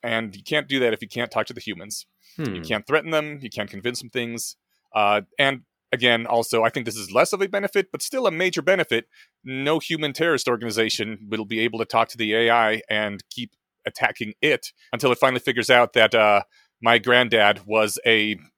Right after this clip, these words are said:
Speaker 1: sarin gas, uh,
Speaker 2: <laughs>
Speaker 1: engineer, and his last wish was to ex-, explain to me how to make sarin gas himself, and he's gone now, but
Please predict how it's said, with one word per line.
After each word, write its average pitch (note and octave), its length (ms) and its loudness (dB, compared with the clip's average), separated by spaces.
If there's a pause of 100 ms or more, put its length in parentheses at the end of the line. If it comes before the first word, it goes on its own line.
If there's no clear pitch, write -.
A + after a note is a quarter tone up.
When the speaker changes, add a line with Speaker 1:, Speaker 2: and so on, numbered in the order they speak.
(120)
Speaker 1:
sarin A#2+ 440 0
gas, A2 520 0 (200)
uh, A2 160 4
Speaker 2:
<laughs> - 20 -6
Speaker 1:
engineer, A2+ 520 0 (300)
and A#2 120 0
his A#2 240 0
last B2+ 360 0
wish B2 320 0
was A2+ 180 -4
to A2+ 240 -2 (180)
ex-, - 400 -10 (220)
explain C3 340 0
to B2 100 -14
me A2 220 -4 (200)
how C3 80 4
to C3 80 0
make B2+ 160 0
sarin A#2+ 320 -2
gas A2+ 260 4
himself, G#2+ 460 2 (160)
and A2+ 180 -2
he's A2+ 140 -12
gone A#2+ 280 2
now, A2 320 0
but A2 220 0